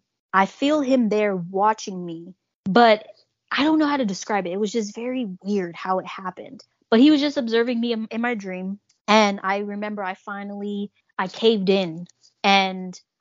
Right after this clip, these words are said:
I was like, "Okay, Belial, you're obviously, you're not going anywhere. You're in my mind twenty-four seven. You're around me. Like, I'm,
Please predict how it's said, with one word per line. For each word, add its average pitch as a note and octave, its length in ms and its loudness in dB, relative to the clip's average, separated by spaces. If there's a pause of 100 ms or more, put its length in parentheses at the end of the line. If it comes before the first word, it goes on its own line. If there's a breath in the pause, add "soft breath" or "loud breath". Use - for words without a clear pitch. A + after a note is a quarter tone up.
I F#3+ 140 -6
was F#3+ 100 -8
like, F3 160 -12
"Okay, F3 380 -12
Belial, E3+ 600 -2
you're E3+ 200 -8
obviously, C4 580 4
you're G#3 240 4
not C#4 260 0
going G3 320 -4
anywhere. E3+ 540 -14
You're F3 280 -4
in A3+ 200 2
my A#3 160 6
mind G3 420 0 (100)
twenty-four A#3 420 -6
seven. F#3 440 -10 (240)
You're E3+ 100 -10
around G3+ 540 2
me. A3 340 0 (540)
Like, G3 300 -4 (280)
I'm, C4+ 680 -4